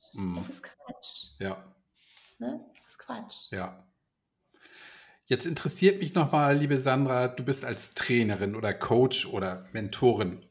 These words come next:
Speaker 1: unterwegs. Und seit einem Jahr machst du das mit einem anderen, ich sag jetzt mal, mit einem anderen Mindset. Ja, das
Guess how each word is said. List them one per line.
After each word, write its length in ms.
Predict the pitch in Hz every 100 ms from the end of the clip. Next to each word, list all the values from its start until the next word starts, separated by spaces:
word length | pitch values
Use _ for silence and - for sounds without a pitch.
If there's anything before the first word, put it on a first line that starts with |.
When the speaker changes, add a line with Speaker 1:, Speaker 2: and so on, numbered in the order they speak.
| -
Speaker 1:
unterwegs. 840 | 104 107 90 90 80 - - - _ - - - _ _
Und 520 | 113 110 117 113 - _ _
seit 240 | - 110
einem 440 | - 113 147 175 156
Jahr 380 | 131 120 135 135
machst 340 | 113 117 -
du 60 | 131
das 480 | 123 117 - - - _ _ _ _ _ _ -
mit 220 | 113 107
einem 180 | 120 113
anderen, 640 | 113 110 110 107 107 - _ _ _ _ _
ich 100 | -
sag 100 | 123
jetzt 120 | 107 110
mal, 80 |
mit 120 | 104 107
einem 80 | 113
anderen 220 | 107 101
Mindset. 640 | 98 104 - 107 - - _
Ja, 240 | 98 104 -
das 360 | - - -